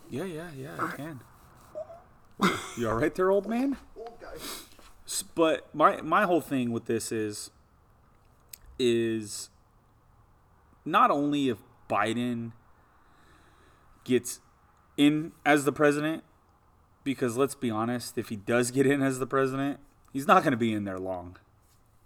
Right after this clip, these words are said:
Speaker 1: Uh, is, is I have two little girls. I have a four-year-old and a one-year-old. What type of world,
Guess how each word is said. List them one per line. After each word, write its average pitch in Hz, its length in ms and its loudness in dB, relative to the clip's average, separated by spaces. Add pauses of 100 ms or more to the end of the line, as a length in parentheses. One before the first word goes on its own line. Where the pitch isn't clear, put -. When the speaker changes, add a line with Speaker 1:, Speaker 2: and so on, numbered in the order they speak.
(280)
Speaker 1:
Uh, 113 260 -2
is, 165 260 -10 (120)
is 117 760 0 (800)
I 131 80 0
have 135 120 2
two 135 200 -2
little 107 180 -2
girls. 101 500 -12 (280)
I - 60 -8
have 107 100 -4
a 104 60 -10
four-year-old 120 560 2
and 104 80 -6
a 101 60 -8
one-year-old. 101 640 -8 (1800)
What 117 440 0
type 190 240 2
of 139 120 0
world, 117 600 -2